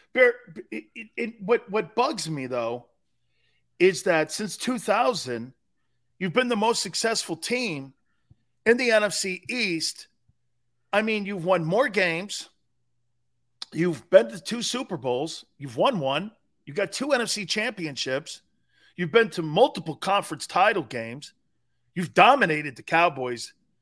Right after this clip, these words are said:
I get the Giants have won two Super Bowls in that time frame. I get it. Understood. But if you put the wins, fourteen, since, um, two thousand, <clears throat> it, it, it combined Washington,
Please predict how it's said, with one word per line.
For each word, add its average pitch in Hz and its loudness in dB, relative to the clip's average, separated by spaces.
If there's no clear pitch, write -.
I 208 2
get 240 4
the 190 -10
Giants 214 0
have 185 -6
won 196 -4
two 220 -10
Super 190 -6
Bowls 151 0
in 151 -8
that 156 -2
time 175 -4
frame. 135 -10
I 156 -14
get 147 2
it. 185 -4
Understood. 160 -2
But 226 6
if 202 0
you 247 -4
put 254 -2
the 196 -6
wins, 214 -4
fourteen, 214 -4
since, - -4
um, 185 0
two 226 -4
thousand, 175 2
<clears throat> - -20
it, 175 -2
it, 233 2
it 233 -4
combined 202 2
Washington, 208 2